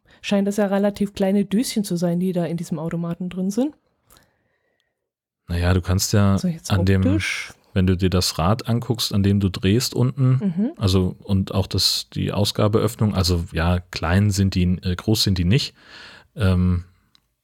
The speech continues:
Speaker 2: ich weiß jetzt gar nicht mehr, was da der Preis war, ein, Einwurf ein Euro,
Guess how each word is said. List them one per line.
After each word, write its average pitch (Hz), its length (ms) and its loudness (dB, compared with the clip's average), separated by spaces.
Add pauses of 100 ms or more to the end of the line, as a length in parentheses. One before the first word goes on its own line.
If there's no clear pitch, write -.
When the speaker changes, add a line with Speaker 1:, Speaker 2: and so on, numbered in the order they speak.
(1160)
Speaker 2:
ich 85 100 -4
weiß 90 160 2
jetzt 98 140 0
gar 90 100 0
nicht 87 100 2
mehr, 82 140 0
was 85 180 0
da 92 140 2
der 85 140 2
Preis - 400 0
war, 98 180 2
ein, 95 220 2 (1080)
Einwurf 95 440 0
ein 95 220 2
Euro, 107 440 2